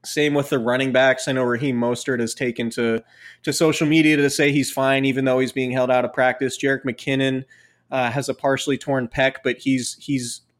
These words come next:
been doing fine. He's been, uh, doing, he's been running on air, working when, uh, the offense goes, goes on air against nobody, when they're just sort of running plays and diagramming different things. Um, and he's been doing individual drills. So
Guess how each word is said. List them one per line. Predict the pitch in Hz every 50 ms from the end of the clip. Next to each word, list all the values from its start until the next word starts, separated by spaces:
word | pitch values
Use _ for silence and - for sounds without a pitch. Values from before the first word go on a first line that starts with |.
| _ _ _ _ _ _ 139
been | 131 139 143 143 139 135
doing | 123 156 180 175 160 147 135
fine. | - - 131 120 120 120 120 127
He's | 143 139 123
been, | 123 135 131 131 131 123 117 -
uh, | 131 131 113 110 110 - - _ _ _ 151
doing, | 135 - 139 139 135 131 127 127 123 123 117 - _ _ _ _ _ _ _ _ _
he's | 170 165 165
been | 180 165
running | 165 165 165 165 160 156
on | 147 139 135
air, | - 131 131 131 135 131 131
working | 127 131 131 127 - 135 131 127 123 120
when, | 120 120 117 117 117 117 113 - -
uh, | - 117 113
the | 110 113 120
offense | 120 117 117 117 - 127 120 120 113
goes, | - 131 120 117 117 117 113 - - - _ _ _ _ _ _
goes | _ 135 127 123 117
on | 123 117 117 113
air | 120 117 117 117 117
against | 113 113 113 113 - -
nobody, | 127 117 117 110 113 110 113 113
when | 110 113 113
they're | 113 110
just | 110 113 110 -
sort | - 123 113
of | 113 110 107 - _ _ _ _ _ _
running | - 135 123 117 117 117 117 110
plays | - - 113 110 110 113 110 120
and | 113 107
diagramming | 107 107 110 113 110 113 113 110 110 113 110
different | 113 - - 113 110
things. | _ 117 110 110 110 - - _ _ _ - - _ _ _ _ _
Um, | 131 120 117 113 120
and | 123 143
he's | 156 147 135
been | 143 143 139
doing | 143 139 139 135
individual | 135 131 127 123 127 127 123 127 127 123 120
drills. | 117 123 120 117 117 113 - -
So | 165 165 160 160 -